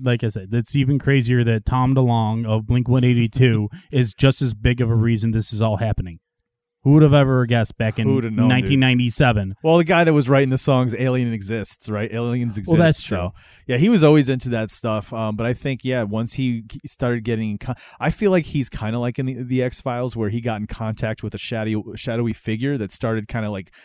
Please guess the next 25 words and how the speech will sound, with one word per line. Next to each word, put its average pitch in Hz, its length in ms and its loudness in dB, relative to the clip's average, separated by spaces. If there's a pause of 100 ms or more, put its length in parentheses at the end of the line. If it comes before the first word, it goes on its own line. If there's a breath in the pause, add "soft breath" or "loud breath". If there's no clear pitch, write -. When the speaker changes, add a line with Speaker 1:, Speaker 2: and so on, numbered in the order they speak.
(100)
Speaker 2:
feeding 131 360 -4
him 131 120 -2
stuff 131 360 -6
where 110 140 -4
he 110 140 -4
was 127 120 -2
like, 90 140 -10 (440 soft breath)
"Holy 147 420 0
shit, - 340 -6
like, 117 160 -8
this 226 180 -4
is 226 140 -4
for - 180 -4
real, 277 280 2
for - 160 0
real. 110 280 -2
Like, 101 200 -10
not 180 160 -2
even 208 200 0
a 139 80 2
joke, 143 340 0
this 120 180 -2
is 107 160 -6
real." 107 280 -2
Speaker 1:
Right. 113 280 2